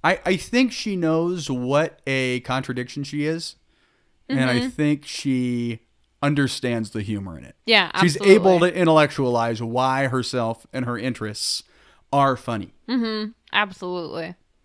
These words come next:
Speaker 2: Yeah.
Speaker 1: But I thought they did a pretty, I thought they established the genre for a show that has a pretty, uh, unique and individual tone and
Speaker 2: Mm-hmm.
Speaker 1: tenor. I thought they established that quite well, which in a,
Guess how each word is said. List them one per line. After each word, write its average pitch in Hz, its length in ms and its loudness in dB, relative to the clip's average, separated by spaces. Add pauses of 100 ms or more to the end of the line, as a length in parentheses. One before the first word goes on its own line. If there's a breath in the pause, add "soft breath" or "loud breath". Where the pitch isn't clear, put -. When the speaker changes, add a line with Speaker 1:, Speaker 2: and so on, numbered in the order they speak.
(200)
Speaker 2:
Yeah. 269 240 -2 (1400 loud breath)
Speaker 1:
But 190 220 6
I 156 100 4
thought 165 200 2
they 151 120 4
did 139 160 2
a 117 220 0 (180)
pretty, 135 340 -4 (160)
I 127 40 -4
thought 143 160 -2
they 139 180 -4 (300)
established 170 600 0
the 160 120 -2
genre 147 440 2
for 139 220 0
a 127 40 2
show 147 260 -2
that 139 100 -2
has 127 140 -4
a 123 100 -4
pretty, 147 440 -4
uh, 127 200 -6
unique 120 540 -6
and 120 140 -8
individual 120 760 -8 (640 soft breath)
tone 151 500 -2 (100)
and 117 240 -2
Speaker 2:
Mm-hmm. 220 260 -4
Speaker 1:
tenor. 196 400 -2 (100)
I 123 100 -10
thought 123 260 -6
they 110 400 -6 (240)
established 110 600 -8
that 104 200 -8
quite 113 260 -4
well, 107 280 -4
which 117 260 -12 (200)
in 190 180 -2
a, 185 120 -2